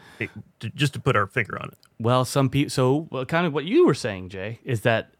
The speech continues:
Speaker 2: you have some people who are saying, like, "This guy is from Macon, Georg-, Georgia. He knew exactly what he was doing. This is a pointed racist a-,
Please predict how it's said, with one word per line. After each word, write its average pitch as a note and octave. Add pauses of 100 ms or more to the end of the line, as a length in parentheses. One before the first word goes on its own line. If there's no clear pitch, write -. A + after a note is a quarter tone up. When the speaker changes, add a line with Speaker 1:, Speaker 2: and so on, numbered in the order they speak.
(120)
Speaker 2:
you A#2+
have A#2+
some C#3+
people B2
who A2+
are A2+
saying, A2
like, F#2+
"This C#3+
guy G#2+
is F#2
from F2
Macon, C3 (240)
Georg-, A#2
Georgia. A2+ (160)
He C3+
knew A2+
exactly B2
what C3
he C3
was A#2
doing. A2+
This A#2
is G#2+
a F#2 (100)
pointed A#2+ (300)
racist A#2+ (300)
a-, -